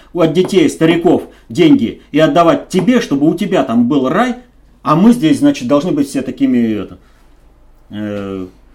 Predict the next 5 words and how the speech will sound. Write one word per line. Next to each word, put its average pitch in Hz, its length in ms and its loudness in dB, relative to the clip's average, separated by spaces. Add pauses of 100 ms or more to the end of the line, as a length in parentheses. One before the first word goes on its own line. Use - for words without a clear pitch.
(1700)
Поэтому, 185 680 0
э, 135 840 2 (1800)
вот 160 160 -2
когда 160 380 0
Украина, 143 680 0